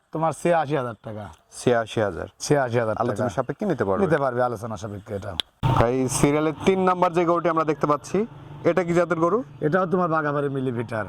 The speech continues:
Speaker 1: একই রকম চারটি গরু আজ কেউ কার থেকে ছাড়ালা। আমি দর্শক ভাই বলবো যে দর্শক ভাই লিবি, আমার মনে হয়
Speaker 2: হুম।
Speaker 1: আল্লাহর রহমতে আজ এই চারটি জার্সি প্রতি কোনো দর্শক ভাই ঠকবে না।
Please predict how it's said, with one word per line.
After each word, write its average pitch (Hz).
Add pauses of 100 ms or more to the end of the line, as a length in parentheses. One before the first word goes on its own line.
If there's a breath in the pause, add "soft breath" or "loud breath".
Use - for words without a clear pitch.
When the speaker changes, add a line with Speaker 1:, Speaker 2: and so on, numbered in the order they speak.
(120)
Speaker 1:
একই 226
রকম 196
চারটি 208
গরু 220
আজ 208
কেউ 220
কার 214
থেকে 208
ছাড়ালা। 147 (680 soft breath)
আমি 180
দর্শক 208
ভাই 220
বলবো 202
যে 190
দর্শক 190
ভাই 214
লিবি, 208
আমার 190
মনে 190
হয় 214 (200)
Speaker 2:
হুম। 123
Speaker 1:
আল্লাহর 175
রহমতে 214
আজ 202
এই 202
চারটি 185
জার্সি 180
প্রতি 202
কোনো 190
দর্শক 165
ভাই 151
ঠকবে 117
না। 104